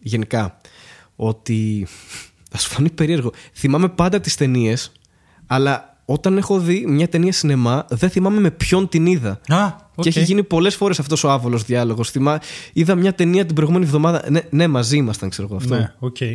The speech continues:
Speaker 2: Όχι.
Speaker 1: Είσαι ηλίθιος.
Speaker 2: Εγώ δεν, δεν νομίζω, γιατί πηγαίνω σινεμά με πολύ συγκεκριμένα άτομα.
Speaker 1: Οκ. Είναι η, η elite παρέα του Στέλιου που, που πηγαίνει σινεμά.
Speaker 2: Ναι, κάπως έτσι, αλλά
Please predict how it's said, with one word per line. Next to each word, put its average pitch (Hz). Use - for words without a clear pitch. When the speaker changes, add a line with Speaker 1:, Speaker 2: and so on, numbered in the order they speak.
Speaker 2:
Όχι. 160
Speaker 1:
Είσαι 131
ηλίθιος. 127
Speaker 2:
Εγώ 156
δεν, 156
δεν 156
νομίζω, 127
γιατί 120
πηγαίνω 156
σινεμά 151
με 156
πολύ 151
συγκεκριμένα 113
άτομα. 107
Speaker 1:
Οκ. 147
Είναι 139
η, 151
η 143
elite 143
παρέα 127
του -
Στέλιου 113
που, 110
που -
πηγαίνει 113
σινεμά. 107
Speaker 2:
Ναι, 156
κάπως 139
έτσι, 147
αλλά 131